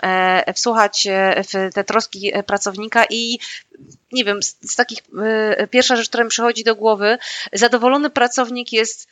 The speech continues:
najlepszym ambasadorem firmy. Ile firma by nie wydała na, e, kampanie marketingowe, am-, e, kampanie, e, e, employer brandingowe, to jeżeli, e, sami pracownicy, e, nie będą, nie będą zadowoleni, e,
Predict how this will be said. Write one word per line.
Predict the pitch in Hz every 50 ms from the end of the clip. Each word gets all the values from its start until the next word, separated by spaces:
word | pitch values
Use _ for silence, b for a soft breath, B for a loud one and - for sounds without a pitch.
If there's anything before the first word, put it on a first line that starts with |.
| _ _ _ _ _ _
najlepszym | - 220 247 262 277 294 311 302 - 320 277 247
ambasadorem | 233 226 220 226 - 226 190 208 214 208 208 202
firmy. | - 208 180 180 180 180
Ile | - 240 269 269 254 254
firma | - - 269 254 262 254 233
by | 208 220 226
nie | 220 226
wydała | 208 220 202 208 240 247 240 233 226 220
na, | 220 214 208 202 202 202 202 - -
e, | 196 196 190 190 190 190
kampanie | - - 208 196 196 240 240 254 240 220
marketingowe, | 208 196 190 190 - 202 190 - 190 185 180 185 170 185
am-, | 175 190 190 -
e, | - 202 196 190 190 190 190
kampanie, | - - 208 196 196 226 226 226 220 214
e, | 208 208 202 196 196 - - 190 190 190 190 190 185 185 185 185 -
e, | - 190 185 -
employer | 208 190 220 220 214 214 208
brandingowe, | 202 202 202 190 190 190 185 185 180 170 180 185 208 254 - B B B B B B B
to | - 226 220 226 -
jeżeli, | 233 233 233 220 254 277 269 262 247 247 240 226 B B B B B B B
e, | - 196 196 196 196 - _ _ _ _ _ - - - - -
sami | - 330 - 320 320
pracownicy, | 233 285 294 - 285 247 247 262 262 247 - - 214
e, | 208 214 214 226 240 247 - - 208 208
nie | 220 226 226
będą, | 220 254 247 247 247 233 233
nie | 208 240
będą | 226 247 233 226
zadowoleni, | 214 226 202 220 208 202 214 214 220 226 220 220 214 214 214 214 214 208 -
e, | 196